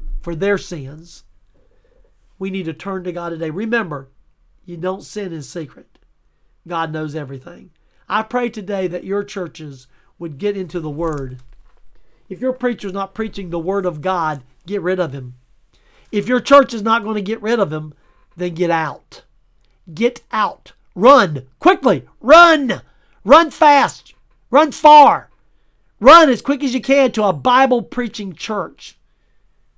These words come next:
That's what you need today. I pray that for you. Let's pray. Lord, I thank you for this time. I thank you for this message. I thank you, Lord, for the opportunity we can see. Thank you, Lord, that Israel will be restored one day.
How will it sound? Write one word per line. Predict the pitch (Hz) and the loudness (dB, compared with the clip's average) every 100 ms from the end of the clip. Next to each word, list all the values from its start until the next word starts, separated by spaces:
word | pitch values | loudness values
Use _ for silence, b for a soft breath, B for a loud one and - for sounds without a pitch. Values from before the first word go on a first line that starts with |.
| - | -12
That's | 190 190 | -10 -10
what | 190 | -12
you | 202 | -10
need | 190 190 | -10 -4
today. | 180 165 143 131 123 - - | -4 -4 -8 -10 -18 -20 -16
I | - | -16
pray | - 226 | -10 -10
that | 165 147 | -8 -10
for | - | -12
you. | 147 135 127 123 _ - | -12 -12 -14 -18 _ -16
Let's | 165 | -14
pray. | - 151 | -8 -6
Lord, | 156 190 165 | -2 0 0
I | 147 | -2
thank | 202 160 | -8 -10
you | 180 | -12
for | 147 | -10
this | 151 139 | -10 -10
time. | - 196 190 143 B B | -10 -10 -10 -14 B B
I | 160 | -14
thank | 208 208 | -12 -12
you | 185 | -12
for | 160 | -10
this | 160 139 | -10 -12
message. | 165 208 202 185 - b b | -12 -12 -10 -14 -16 b b
I | 170 | -10
thank | 170 226 220 | -10 -10 -10
you, | 214 190 | -10 -6
Lord, | 190 180 | -6 -6
for | 175 | -8
the | 165 | -8
opportunity | 185 185 175 190 180 | -8 -10 -12 -10 -6
we | 175 | -8
can | 180 156 | -8 -14
see. | - 160 B B | -14 -14 B B
Thank | 269 311 294 | -6 -6 -4
you, | 269 | 2
Lord, | 254 220 | 2 2
that | 214 | -2
Israel | 214 226 180 185 170 | -4 -4 -2 -2 0
will | 202 | -2
be | 185 190 | -2 -4
restored | 175 170 - 180 170 151 | -4 -8 -10 -8 -8 -8
one | 147 147 | -12 -14
day. | 143 139 131 | -14 -14 -16